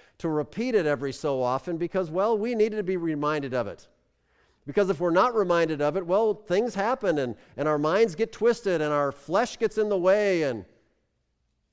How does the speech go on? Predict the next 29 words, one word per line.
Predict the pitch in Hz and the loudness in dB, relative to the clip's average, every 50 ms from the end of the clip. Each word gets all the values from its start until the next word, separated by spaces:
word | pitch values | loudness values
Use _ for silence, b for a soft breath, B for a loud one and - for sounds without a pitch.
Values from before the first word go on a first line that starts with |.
| _ _ | _ _
well, | - 123 147 185 185 175 - _ _ _ _ _ _ _ _ _ _ _ | -6 -4 -4 -4 -6 -8 -16 _ _ _ _ _ _ _ _ _ _ _
we | - 107 120 | -10 -8 -6
need | 123 127 120 | -6 -6 -6
to | 131 | -8
speak | - - - - 127 117 - | -12 -12 -12 -10 -10 -10 -8
clean | - 143 139 135 | -6 -4 -4 -2
off | 131 123 123 - | -4 -4 -6 -10
of | 117 | -12
space | - - 135 139 175 214 214 - | -8 -4 -2 -2 -2 -2 -4 -6
and, | 143 110 95 - b b b b b b b | -8 -8 -8 -10 b b b b b b b
and | 113 120 | -8 -8
just | 113 135 120 - | -8 -8 -8 -6
remind | 131 139 139 147 151 165 196 123 | -6 -4 -2 -2 -2 -2 -4 -4
ourselves | 139 120 104 - 127 110 107 92 | -6 -6 -8 -8 -8 -8 -8 -8
of | 92 101 | -10 -10
that. | 98 98 92 | -10 -10 -10
We're | 104 117 | -8 -8
gonna | 123 131 127 | -8 -8 -8
do | 117 139 147 | -8 -6 -6
that | 135 131 127 | -6 -6 -8
in | 127 | -8
a | 120 | -12
few | - - 139 139 | -12 -12 -12 -10
weeks | 147 156 123 - - - | -8 -8 -10 -10 -10 -12
when | 113 | -12
we | 117 110 | -12 -10
study | - - 135 127 127 | -10 -8 -8 -8 -8
this | 98 95 - | -10 -12 -14
passage. | _ - 95 82 78 - 76 67 _ _ | _ -12 -12 -12 -12 -16 -20 -20 _ _